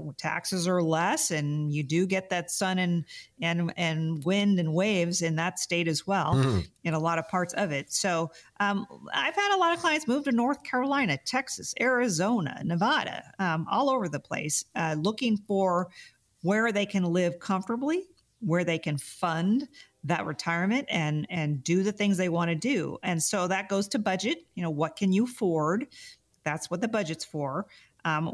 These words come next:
Speaker 1: where do we fund the accounts, uh, or I'm sorry, where do we fund the income that you might need? Well, we look at the four oh one Ks. We look at rental properties, perhaps, that you have. We look at pensions, uh, maybe a part-time job,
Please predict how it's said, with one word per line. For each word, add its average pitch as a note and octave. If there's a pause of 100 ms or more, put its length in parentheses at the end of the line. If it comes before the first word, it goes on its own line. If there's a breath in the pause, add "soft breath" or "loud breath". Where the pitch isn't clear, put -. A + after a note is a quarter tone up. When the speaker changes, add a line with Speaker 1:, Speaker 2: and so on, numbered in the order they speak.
(120)
Speaker 1:
where F#3+
do B3
we G#3+
fund G3+
the E3+
accounts, F3 (140)
uh, D#3+
or E3
I'm E3+
sorry, D#3+
where E3+
do G#3+
we G3
fund F3+
the D3+ (140)
income F#3+
that D#3
you D#3+
might D#3
need? D3+
Well, G#3+
we A#3
look G#3
at B3
the G#3+
four F3+
oh F3+
one F3+
Ks. E3+ (300 loud breath)
We E3
look F3
at E3
rental C4
properties, C#3+
perhaps, D3
that -
you D3+
have. D3 (380 loud breath)
We E3+
look E3+
at -
pensions, G#3 (100)
uh, E3
maybe E3+
a A3+
part-time B3
job, G#3